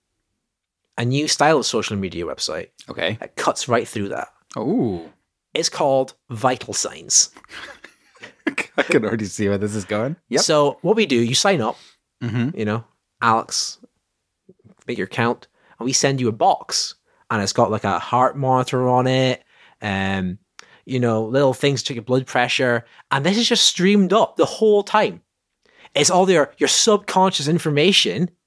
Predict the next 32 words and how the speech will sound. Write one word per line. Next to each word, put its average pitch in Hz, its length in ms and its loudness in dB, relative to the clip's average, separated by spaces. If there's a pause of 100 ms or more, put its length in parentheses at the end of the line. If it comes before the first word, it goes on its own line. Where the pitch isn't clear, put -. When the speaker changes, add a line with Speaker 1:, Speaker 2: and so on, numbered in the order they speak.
(440)
Speaker 1:
going 160 180 2
up 262 140 2
there. 127 220 2 (160)
And 180 80 0
your 196 80 2
friends 196 400 2
can 190 60 0
be 180 60 6
like, - 120 -2
"Oh, 285 200 4
wow, 196 460 2 (260)
Alex, 214 300 -2
your, 233 80 4
your 208 100 2
heart 247 340 0
rate 170 180 2
was, - 100 -6 (300)
it 226 40 -6
was 202 120 2
great 175 400 0
today. 101 400 -4 (480)
Well 262 240 4
done." 196 440 0
<laughs> - 40 -20 (840)
Speaker 2:
Okay. 127 460 0 (100)
Yeah, 151 220 2
yeah. 185 180 2
Speaker 1:
And 156 80 -2
that, 180 160 2
that's 214 160 0
Vital 269 260 2
Signs. 107 540 0